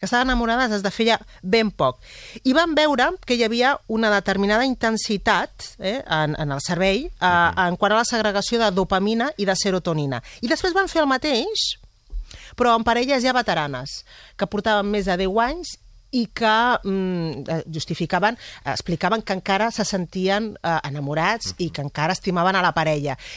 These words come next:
Speaker 1: I fent les mateixes proves van comprovar que aquells que estaven recent enamorats i que aquells que ja portaven una pila d'anys junts tenien els mateixos nivells de dopamina i de serotonina. Per tant, eh, des del punt de vista més,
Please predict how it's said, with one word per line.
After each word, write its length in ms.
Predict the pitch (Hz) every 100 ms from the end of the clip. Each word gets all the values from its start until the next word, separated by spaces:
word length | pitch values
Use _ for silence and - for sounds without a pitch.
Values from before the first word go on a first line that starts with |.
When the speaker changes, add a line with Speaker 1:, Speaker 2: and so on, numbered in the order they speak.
| -
Speaker 1:
I 100 | 233
fent 220 | - 311
les 140 | 240 208
mateixes 420 | 208 247 269 247
proves 380 | 262 254 269 220
van 160 | 240
comprovar 480 | 233 240 220 185 165
que 120 | 208
aquells 300 | 190 247 247
que 80 | -
estaven 360 | - 247 226 220
recent 320 | - - 202
enamorats 640 | 196 190 143 92 - - - - - -
i 140 | 226
que 140 | -
aquells 440 | 220 247 240 240 -
que 160 | - 202
ja 120 | 190
portaven 580 | - 165 180 180 160 139
una 200 | 151 151
pila 280 | 165 160
d'anys 340 | 160 160 151 139
junts 460 | 190 190 247 359 - - - -
tenien 400 | 233 233 233 226
els 160 | -
mateixos 460 | 214 202 - 208 214
nivells 480 | 202 165 170 208 -
de 360 | 165 151 160 151
dopamina 520 | 147 156 151 151 175
i 40 |
de 80 | 165
serotonina. 600 | - 143 139 143 156 147
Per 180 | 131 151
tant, 300 | - 175 196 - - - - -
eh, 280 | 165 156
des 240 | 139 151 120
del 120 | 127
punt 220 | - 160
de 100 | 160
vista 600 | 170 180 - 180 156 156
més, 500 | 165 170 170 165 160